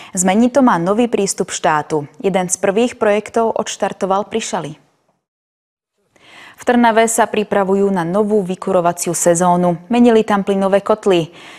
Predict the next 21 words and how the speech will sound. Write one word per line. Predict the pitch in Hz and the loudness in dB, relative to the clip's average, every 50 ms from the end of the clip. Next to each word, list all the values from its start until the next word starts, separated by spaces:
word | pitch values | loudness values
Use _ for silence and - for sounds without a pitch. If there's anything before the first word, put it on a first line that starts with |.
| - - - | -20 -4 0
Teplo | - 262 262 277 262 | 0 2 4 4 4
zabezpečujú | 226 226 214 208 233 226 - 247 247 247 - - 233 226 233 247 | 4 4 4 2 0 0 0 0 -2 0 0 0 2 2 2 2
v | 247 - | 2 0
prípade | 226 214 214 - 233 226 190 180 | 0 0 2 0 0 0 -2 -2
poruchy | - 165 160 165 175 175 - - 254 | -2 -2 0 0 -2 -4 -4 -2 0
alebo | 254 233 220 214 202 208 202 | 2 2 2 2 0 -2 -2
plánovanej | - 196 185 180 190 190 185 180 180 175 - - | 0 0 0 2 0 0 0 -2 -2 -2 -4 -4
odstávky. | 143 165 - - - 170 156 151 147 - - 170 160 143 - - - - - - - | -6 -6 -6 -4 -2 0 0 -2 -2 -4 -4 -4 -4 -4 -6 -12 -20 -20 -20 -20 -18
V | 160 156 | -4 -2
bežnom | 175 175 175 196 226 240 240 240 | 0 0 2 2 2 2 4 4
režime | 240 240 226 240 247 240 247 240 247 | 2 2 2 2 2 4 4 2 2
vykuruje | 247 208 220 220 - - 233 226 220 185 160 156 | 0 0 -2 -2 0 0 2 2 2 0 0 -2
mesto | 180 196 - - - 214 196 - | -4 -4 -4 -2 0 0 0 0
jadrová | - 190 214 214 247 233 208 214 208 | 0 0 0 2 2 0 2 0 0
elektráreň | - - 196 190 185 - - - 185 180 180 175 175 170 170 185 | 0 -2 -2 -4 -4 -4 -4 -2 -2 0 0 -2 -2 -4 -4 -6
Jaslovské | 185 - - 196 180 - - 196 | -6 -6 -6 -6 -6 -6 -6 -6
Bohunice. | 185 170 165 147 151 147 135 - - - - 151 - _ _ _ _ _ _ _ _ _ _ _ _ _ _ _ _ _ _ _ _ _ _ _ _ - - - - - - - - 190 | -4 -4 -6 -6 -6 -8 -8 -8 -10 -12 -12 -12 -14 _ _ _ _ _ _ _ _ _ _ _ _ _ _ _ _ _ _ _ _ _ _ _ _ -20 -20 -20 -20 -20 -20 -14 -4 -2
Veterinárne | 202 220 - - 277 285 277 277 269 269 262 247 226 - | -2 0 2 2 2 4 4 4 4 4 4 2 2 2
ambulancie | - 196 208 220 214 226 226 220 220 214 - - 214 208 202 | 2 2 2 2 2 2 2 2 0 0 0 2 2 2 0
nestíhajú. | 202 202 - - - 247 247 233 208 185 170 165 165 165 165 165 165 - | -2 -4 -6 -6 -4 -2 -2 0 0 0 -2 -2 -2 -4 -4 -6 -8 -8
Zvieratá | - 185 180 196 202 208 208 233 233 262 | -8 -2 0 2 4 4 4 4 2 2